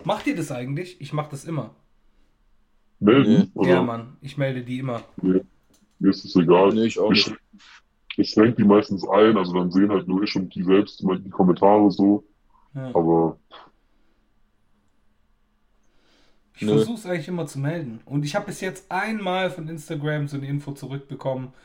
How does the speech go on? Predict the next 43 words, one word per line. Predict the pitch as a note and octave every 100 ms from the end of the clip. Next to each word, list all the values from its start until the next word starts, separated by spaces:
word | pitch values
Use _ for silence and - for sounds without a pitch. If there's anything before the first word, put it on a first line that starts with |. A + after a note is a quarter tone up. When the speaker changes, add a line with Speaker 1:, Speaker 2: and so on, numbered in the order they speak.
| _ _ _
Speaker 1:
„Ja, | C3+ D#3+ D3+
vielen | D#3+ D#3 C#3+
Dank, | D#3+ E3+ D3+
bla | C#3+ C3+
bla | B2+ B2+
bla, | C#3+ D3+ D#3 D3 C#3 C3+
äh, | A#2+
wurde | C#3 D#3+ D#3 C#3
aufgrund | B2 - D3+ D#3+
von, | - C#3 C#3+ C#3+ C#3+ _ _ _ -
äh, |
Richtlinienüberschreitung | B2+ B2+ A#2+ D3+ - D3+ D#3+ D3+ C#3+ C3 C3+ C#3+ C3+ C3+ C#3 C3 C3 A#2+ _
gelöscht“ | A2+ A2+ A2 -
oder | A2
sonst | A2+ A2+ A2
irgendwas. | A2+ A2 A2+ _ -
Einmal. | C3 B2+ A#2+ A2+ A2
Speaker 3:
Ah, | C#3 D#3
nein, | D3+ C#3+ C#3+
stimmt, | - D3+ C3
ich | G#2
hab | B2+
das | - A2+
auch | A#2
mal | A#2+
gemacht, | G#2 G2+ G2
du | G#2
hast | G2 -
recht. | G#2+ - - - -
Ja. | G#2+ G2 F2+ _ _ _ _ -
Aber | A#2 C3+ - -
manchmal | C#3 D3 F3
hab | D#3+
ich | E3
auch | D3
versucht, | D#3+ D3+ D#3
einfach | C#3 C#3+ C3+
so | B2+
ein |
nettes | C3 C3 -
Gespräch | - G#2+ - C#3+ C3+
zu | - A#2+
starten. | - G#2 G2+ - B2 - A#2+